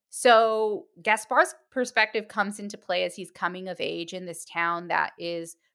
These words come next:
removed from his relatives. He has these friends who also don't understand his family life and feel like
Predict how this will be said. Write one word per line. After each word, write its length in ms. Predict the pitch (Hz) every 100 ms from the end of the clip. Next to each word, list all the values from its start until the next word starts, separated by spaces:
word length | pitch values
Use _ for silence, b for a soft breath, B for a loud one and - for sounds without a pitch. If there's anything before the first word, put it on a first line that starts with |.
| -
removed 360 | 175 233 285
from 140 | 247 226
his 220 | 208 -
relatives. 560 | 165 170 165 175 165 -
He 140 | 185
has 280 | 156 175 185
these 200 | 208 175
friends 400 | - 160 165 165
who 120 | 170 -
also 360 | 165 202 202 214
don't 240 | 190 180
understand 640 | 175 170 175 - - 170 165
his 200 | 165 -
family 500 | - 165 170 175 165
life 380 | 143 147 160 165
and 200 | 160 165
feel 260 | 165 151 151
like 320 | 139 143